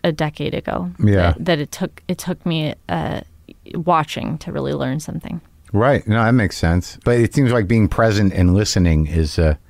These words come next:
Speaker 2: kinda key.
Speaker 1: Yeah. That one.
Speaker 2: <laughs> Yeah. But it's tricky.
Speaker 1: Yeah.
Speaker 2: Yeah, 'cause you're like, to get to a place where you're not just thinking about, "Okay, here comes my, I'm about to say what I'm gonna say. "Oh, here it
Speaker 1: Sure.
Speaker 2: comes."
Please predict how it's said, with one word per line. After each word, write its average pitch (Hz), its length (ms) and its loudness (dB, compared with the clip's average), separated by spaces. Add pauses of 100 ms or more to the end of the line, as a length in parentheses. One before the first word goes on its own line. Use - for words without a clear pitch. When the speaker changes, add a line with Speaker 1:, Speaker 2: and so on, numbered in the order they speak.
(360)
Speaker 2:
kinda 87 260 2
key. 73 500 0
Speaker 1:
Yeah. 220 260 0 (1040)
That 247 220 0
one. 180 240 2
Speaker 2:
<laughs> - 180 -2 (320)
Yeah. - 320 0 (480)
But 175 120 2
it's - 180 -4
tricky. 185 480 2 (400)
Speaker 1:
Yeah. 240 260 4
Speaker 2:
Yeah, 143 120 4
'cause 135 240 2
you're 139 100 4
like, 131 200 2
to 135 200 2
get 131 260 2
to 147 120 2
a 123 40 0
place 131 340 2
where 120 80 4
you're 113 100 4
not 110 140 2
just 107 180 0
thinking 110 300 2
about, 95 380 4 (160)
"Okay, 82 280 -2
here 80 140 -4
comes 82 300 -6
my, 82 300 -10 (180)
I'm 90 120 -2
about 82 220 -8
to 82 80 -12
say - 180 -12
what 80 180 -12
I'm - 60 -18
gonna 85 180 -16
say. - 380 -16 (560)
"Oh, - 40 2
here 87 180 4
it - 20 2
Speaker 1:
Sure. 226 100 2
Speaker 2:
comes." 78 380 -4